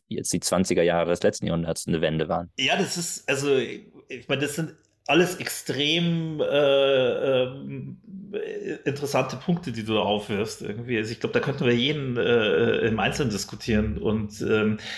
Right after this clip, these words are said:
Speaker 2: ich glaub, ich versuch's mal nochmal von der sozialen Seite, äh, vielleicht, äh, auf-, aufzuzäumen. Also ich meine, Ökologie ist eh auch ein politisches Thema,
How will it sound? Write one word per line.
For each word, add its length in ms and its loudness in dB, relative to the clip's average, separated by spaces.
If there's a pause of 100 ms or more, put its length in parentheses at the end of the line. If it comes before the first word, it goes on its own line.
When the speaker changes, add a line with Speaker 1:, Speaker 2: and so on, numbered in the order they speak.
(120)
Speaker 2:
ich 100 -6
glaub, 180 6 (800)
ich 160 -6
versuch's 380 2
mal 120 6
nochmal 300 6
von 160 0
der 120 6
sozialen 1500 2
Seite, 1120 4
äh, 40 0
vielleicht, 540 -2
äh, 280 2
auf-, 480 -2
aufzuzäumen. 840 0 (380)
Also 160 4
ich 100 2
meine, 160 4
Ökologie 600 4
ist 680 -4
eh 240 4
auch 240 4
ein 60 2
politisches 680 -2
Thema, 480 -4